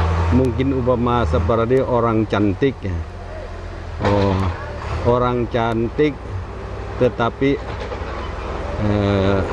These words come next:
agak kurang baik. <laughs> Maaf ya, kurang baik karena pahit. <laughs> Eh, sama dengan orang,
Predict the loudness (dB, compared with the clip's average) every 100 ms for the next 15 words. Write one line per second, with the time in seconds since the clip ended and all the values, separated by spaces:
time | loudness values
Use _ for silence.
0 | -2 0 0 0 -2 -2 0 2 2 2
1 | 2 2 2 -2 -6 -8 -8 -8 -8 -6
2 | -2 0 2 2 0 0 -2 -2 -6 -6
3 | -8 -6 -6 -4 2 2 4 2 0 0
4 | 2 0 -2 -6 -8 0 2 4 2 0
5 | 0 0 2 0 0 0 0 2 0 0
6 | -8 -8 -8 -6 -4 -4 -6 -6 -6 -6
7 | -8 -8 -8 -8 -6 -2 0 0 2 2
8 | 2 0 0 0 2 0 0 2 2 0
9 | 0 0 0